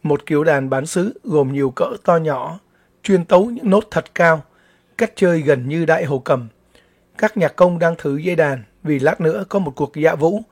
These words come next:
do phái đoàn thám hiểm bỏ tiền ra tổ chức. Dạ vũ ở đây không phải là dạ vũ áo quần bánh bao, nam nữ ôm nhau, mà là cuộc trình diễn những điệu vũ truyền thống. Một số tu sĩ giỏi vũ được mời đến khách sạn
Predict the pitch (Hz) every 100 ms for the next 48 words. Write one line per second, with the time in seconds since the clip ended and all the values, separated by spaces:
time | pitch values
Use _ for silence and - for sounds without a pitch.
0 | _ _ 170 170 - 170 175 143 131 175
1 | 175 135 143 139 143 160 135 147 151 156
2 | 131 202 202 _ _ _ - _ _ _
3 | 185 190 180 233 165 165 165 - 175 151
4 | 135 139 151 170 156 254 190 202 156 139
5 | 147 160 170 165 147 _ _ _ - 185
6 | 156 165 220 165 170 160 143 _ _ _
7 | _ - 151 143 139 143 135 160 139 -
8 | 143 135 160 220 196 277 170 165 170 214
9 | - 139 131 151 214 _ _ _ _ _
10 | _ 151 131 - 175 180 247 180 175 190
11 | 240 190 147 156 156 285 214 143 147 143
12 | 139 165 - - 165